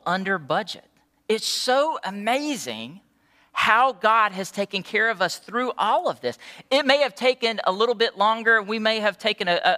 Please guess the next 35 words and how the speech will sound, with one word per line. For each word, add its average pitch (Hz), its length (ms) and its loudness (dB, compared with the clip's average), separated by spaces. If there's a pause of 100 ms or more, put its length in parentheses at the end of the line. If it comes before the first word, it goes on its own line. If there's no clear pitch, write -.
a - 20 4
couple 208 360 -2
of 170 120 -4
different 190 420 -4
routes, 185 380 2
but 180 340 4 (260)
it 202 140 4
was 208 260 -4
only 226 280 2
so 202 260 -4
that 175 140 -6
we 185 120 -4
could 165 180 -10
be 147 120 -6
so 190 460 0
very 165 480 -4
faithful 143 640 -4
with 113 160 -8
the 107 60 -16
finances. 98 800 -10 (420)
So 208 180 2
where 247 120 4
does 311 100 -6
that 240 160 6
leave 208 160 -4
us 156 180 -4
now? 101 160 -6 (680)
I 220 180 8
want 302 260 0
you 262 80 -6
to 247 100 0
know 151 280 4
that 143 220 -2
we 226 180 0
recent-, 226 420 -2